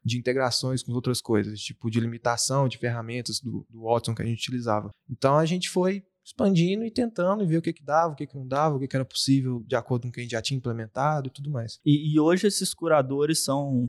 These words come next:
Speaker 2: outros colegas do time da D T I aqui mesmo, são pessoas externas ao time? Como é que funciona isso?
Speaker 1: Hoje, se eu não me engano, nenhum dos curadores dos projetos são da D T I. Um é do cliente em específico e o outro é terceirizado de uma outra empresa também,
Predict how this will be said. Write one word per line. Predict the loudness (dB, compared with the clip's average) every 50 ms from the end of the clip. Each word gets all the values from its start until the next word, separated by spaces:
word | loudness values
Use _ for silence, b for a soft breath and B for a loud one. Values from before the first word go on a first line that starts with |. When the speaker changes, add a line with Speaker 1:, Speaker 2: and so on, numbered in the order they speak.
| -2 2
Speaker 2:
outros | 4 4 4 4 2 -4 -10 -6
colegas | -2 0 0 2 2 0 0 -2 -4 -4 -2
do | -2 -2 -2
time | 0 0 2 2 2 0 -2 -2
da | -2 -2 0
D | 0 -2 -2 0
T | 0 2
I | 2 2 0
aqui | -2 -4 -6
mesmo, | -6 -2 2 2 4 4 2 0 -2
são | -2 -2 -2 -2 -4 -6 -4 _
pessoas | 0 2 2 2 0 0 -2
externas | -4 -6 -2 0 2 4 4 2 2 0 0 -2
ao | -2 -2
time? | -2 -2 0 2 2 4 4 2 0 -2 -2
Como | -2 -2 -2
é | -2
que | -2
funciona | -4 -6 -4 -2 0 2 2 2 0 -2
isso? | -6 -8 -10 -12 -14 -18 _ -2
Speaker 1:
Hoje, | 0 2 4 4 4 2 2 0
se | 0 0
eu | 0
não | -2 -2 -4
me | -4 -4
engano, | -4 -2 -2 -2 -2 -2 -2 -4
nenhum | -4 -6 -8 -6 -4 -4
dos | -4 -4 -4 -6
curadores | -6 0 2 4 4 4 2 0 0 -2 -4
dos | -6 -8 -4
projetos | -2 -2 -2 -2 -2 -2 -2 -2 -2 -2 -2 -4 -2 0 0 0 0 -2 -4 -8 -12 -10
são | -6 -2 0 0 2 2
da | 0 0
D | 0 -2
T | 0 0 0
I. | 0 0 -2 -6 -12 _ _ 0
Um | 2 4 6 6
é | 4
do | 4 2 0
cliente | 0 0 0 0 0 0 -2 -2 -4 -4
em | -6
específico | -6 -4 -2 -2 0 0 0 0 -2 -2 -4 -6
e | -4
o | -2
outro | 0 0 0 -2 -2 -2 -2
é | -2
terceirizado | -2 -2 -4 -4 -4 -2 -2 -2 -2 -2 -4
de | -8 -10
uma | -6 -4
outra | -2 -2 -2 -2 -2
empresa | -4 -2 -4 -4 -6 -6
também, | -8 -10 -8 -8 -10